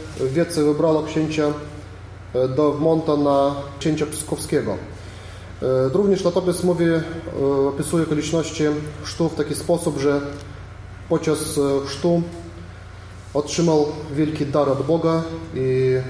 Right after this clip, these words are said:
zeszła na niego łaska, blagodat, e,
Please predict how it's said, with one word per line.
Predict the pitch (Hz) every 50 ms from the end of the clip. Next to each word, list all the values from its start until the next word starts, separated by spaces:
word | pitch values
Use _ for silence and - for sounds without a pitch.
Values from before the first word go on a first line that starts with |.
| - - - - - - - - - - - - - - - -
zeszła | - 131 147 160 151 156 147
na | 147 143
niego | 139 143 143 143 139 139 139 143 -
łaska, | 143 147 143 135 - - - 143 139 139 139 143
blagodat, | 139 135 143 139 143 143 139 139 - - - - - - -
e, | 123 123 123 127